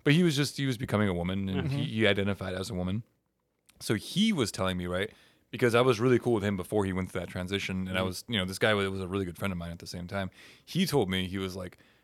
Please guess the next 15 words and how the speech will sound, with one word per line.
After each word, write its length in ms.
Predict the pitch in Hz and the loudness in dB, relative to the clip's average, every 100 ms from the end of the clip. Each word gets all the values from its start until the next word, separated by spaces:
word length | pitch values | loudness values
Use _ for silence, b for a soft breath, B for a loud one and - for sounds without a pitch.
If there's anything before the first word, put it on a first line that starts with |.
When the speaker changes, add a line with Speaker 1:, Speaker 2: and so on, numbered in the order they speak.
| _ | _
Speaker 1:
"There 100 | 101 | 0
are 100 | 98 | 2
dudes 720 | 98 98 123 151 143 127 - _ _ - | 2 0 0 0 -2 -8 -14 _ _ -8
who 80 | |
are 100 | 101 90 | -6 -4
straight 540 | - - 113 92 92 _ _ _ _ _ _ _ _ _ _ | -6 -2 0 0 -4 _ _ _ _ _ _ _ _ _ _
that 180 | 98 95 | -4 -2
like 320 | 95 98 104 | 0 0 0
to 80 | - | -6
sleep 300 | - 110 95 - - | -6 -4 -4 -8 -12
with, 160 | 92 92 | -10 -8
like, 220 | 90 - _ _ _ _ - | -8 -10 _ _ _ _ -6
transgender 400 | 95 92 117 107 | -4 0 -2 -2
chicks." 340 | - - - - | -6 -12 -14 -8
Speaker 2:
Yeah. 180 | 110 | -6